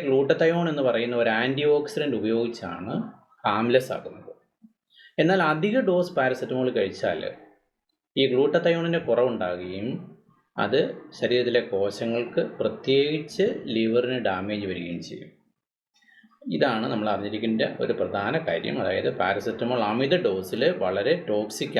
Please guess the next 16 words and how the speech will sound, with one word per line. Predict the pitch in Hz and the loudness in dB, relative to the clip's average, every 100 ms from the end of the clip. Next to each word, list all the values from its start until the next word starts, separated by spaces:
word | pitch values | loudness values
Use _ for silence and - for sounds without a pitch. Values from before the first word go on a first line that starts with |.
| 98 | 0
ആകാവുന്ന | 101 117 120 131 147 165 175 135 | 0 0 2 2 0 0 0 0
മരുന്നാണ്. | 113 113 107 113 196 - - - - - | 0 0 0 0 -2 -4 -14 -20 -10 0
ഏതാണ്ട് | 127 135 139 135 | 2 4 0 -2
പന്ത്രണ്ട്, | 127 131 135 139 - - - | 0 0 2 0 0 -12 -2
പതിനഞ്ച് | 127 123 131 127 | 0 2 2 0
ഗ്രാം | 110 104 104 117 156 - - _ _ _ _ - - _ _ _ - | 0 -2 -2 -4 -4 -8 -16 _ _ _ _ -18 -18 _ _ _ -2
കഴിച്ചു | 110 98 - | 0 0 -2
കഴിഞ്ഞാൽ | 104 90 92 98 135 - - 104 95 | -2 -2 -6 -6 -4 -6 -8 -6 -2
മരണം | 92 107 107 | -2 -4 -6
സംഭവിക്കുക | 95 92 95 98 | -8 -6 -4 -4
എന്നുള്ളത് | 101 98 127 104 | -6 -4 -2 -2
ഏതാണ്ട് | - 92 98 120 - | -4 -8 -6 -4 -4
ഉറപ്പാണ്. | - - - - - - _ _ _ _ _ _ _ _ _ _ _ 320 311 311 - - - _ _ _ _ _ _ - | -8 -8 -12 -12 -18 -20 _ _ _ _ _ _ _ _ _ _ _ _ -20 -20 -20 -20 -20 _ _ _ _ _ _ -2
ഇത് | 185 220 233 - | 4 4 4 2
ഗർഭകാലത്ത് | 151 165 196 185 190 190 196 170 | 2 4 4 4 2 2 0 0
പ്രത്യേകം | 135 - 170 175 180 185 | -4 -2 2 4 4 2